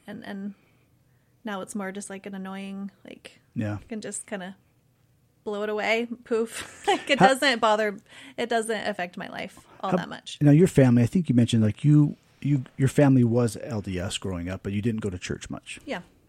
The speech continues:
Speaker 1: Mm-hmm.
Speaker 2: And so at this point, do you have, do you have siblings who are active? And, I mean, what is your status there, if you're comfortable talking about that?
Speaker 1: Yeah, so m-, my, um, it is interesting 'cause it's really nuanced.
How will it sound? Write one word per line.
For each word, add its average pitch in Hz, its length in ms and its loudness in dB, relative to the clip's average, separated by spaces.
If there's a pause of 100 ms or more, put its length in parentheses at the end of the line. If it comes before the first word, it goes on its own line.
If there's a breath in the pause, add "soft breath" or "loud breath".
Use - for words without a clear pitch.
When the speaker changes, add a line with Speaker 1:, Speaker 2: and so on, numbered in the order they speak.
(300 loud breath)
Speaker 1:
Mm-hmm. 220 360 -10
Speaker 2:
And 113 420 0 (140)
so 120 180 4
at 110 220 0
this 151 120 6
point, - 240 -2
do 123 60 0
you 123 40 4
have, 117 120 -2 (240)
do 120 120 0
you 123 40 6
have 113 180 -2 (120)
siblings 127 500 2
who 131 120 0
are 117 60 0
active? 139 520 -2
And, 98 440 -4
I - 40 -2
mean, 110 120 2
what 123 140 4
is 107 160 -2
your 95 220 -4 (180)
status - 340 -8
there, - 140 -8
if - 100 -12
you're 104 80 -14
comfortable 98 320 -8
talking - 280 -10
about 101 140 -12
that? - 180 -14
Speaker 1:
Yeah, 285 180 -6
so 247 160 -6
m-, 233 240 -4 (140)
my, 247 680 -4 (100)
um, 190 440 -10 (1120 soft breath)
it 254 100 -20
is 349 140 -14
interesting 220 460 -12
'cause 220 140 -12
it's 214 240 -10
really 233 180 -8
nuanced. 208 380 -10